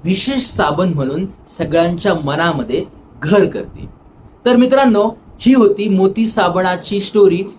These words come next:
यामागचा इतिहास आणि ही दिवाळीची साबण कशी तयार झाली. तुम्हाला ही माहिती कशी वाटली,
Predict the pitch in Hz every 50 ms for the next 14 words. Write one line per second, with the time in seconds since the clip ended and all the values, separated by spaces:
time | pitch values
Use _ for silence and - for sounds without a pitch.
0 | - - 165 170 175 175 170 170 - - 185 160 156 151 - 190 160 139 - -
1 | - - - _ - 151 165 170 160 180 196 - 185 165 165 165 165 165 185 175
2 | - 175 131 131 143 160 165 - 190 190 202 196 156 156 131 120 110 101 92 -
3 | - - - - - - - - 208 226 254 254 269 269 262 262 247 220 220 226
4 | 240 196 220 214 - 247 208 185 - 160 165 185